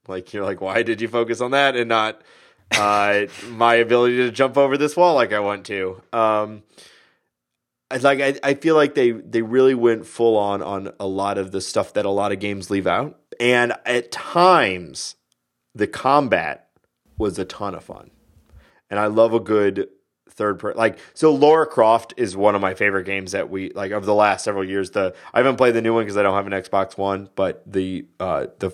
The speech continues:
the first of the Lara Croft reboot is one of my favorite games of, of the past several years. And this just felt like kind of a, like, a lesser ver-, like, a clunky version of that, which was still enough for me to be like, "Okay, this was,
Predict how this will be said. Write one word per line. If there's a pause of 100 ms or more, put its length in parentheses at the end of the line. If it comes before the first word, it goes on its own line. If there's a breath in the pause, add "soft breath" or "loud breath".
(100)
the
first
of
the
Lara
Croft
reboot (420 loud breath)
is
one
of
my
favorite
games
of,
of
the
past
several
years. (720 soft breath)
And
this
just
felt
like
kind
of
a, (920 soft breath)
like,
a
lesser
ver-,
like,
a
clunky
version
of
that,
which
was
still
enough
for
me
to
be
like,
"Okay,
this
was,